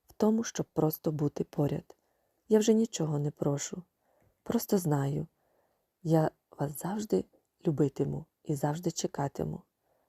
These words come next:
Мама, яка поїхала заради вас і загубила себе. З любов'ю, ваша мама, яка так і не навчилась жити без вас. Якщо вам близькі ці емоції,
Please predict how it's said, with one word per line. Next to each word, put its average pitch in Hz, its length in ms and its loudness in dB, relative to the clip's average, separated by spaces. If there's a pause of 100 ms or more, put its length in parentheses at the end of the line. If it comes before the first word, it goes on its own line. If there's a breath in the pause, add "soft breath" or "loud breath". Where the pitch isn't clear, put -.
Мама, 202 280 4
яка 160 260 0
поїхала 160 520 0
заради 147 380 0
вас 147 320 -4 (500)
і 208 60 -2
загубила 151 500 2
себе. 151 400 -2 (580)
З 156 80 -4
любов'ю, 175 560 2 (440)
ваша 208 300 0
мама, 190 300 2
яка 165 240 -2
так - 360 -4
і 196 120 0
не 185 180 -2
навчилась 156 600 -4
жити 143 360 -2
без 156 220 -2
вас. - 320 -8 (1120 soft breath)
Якщо 208 280 4
вам 254 140 4
близькі 202 360 2
ці 180 160 0
емоції, 180 520 2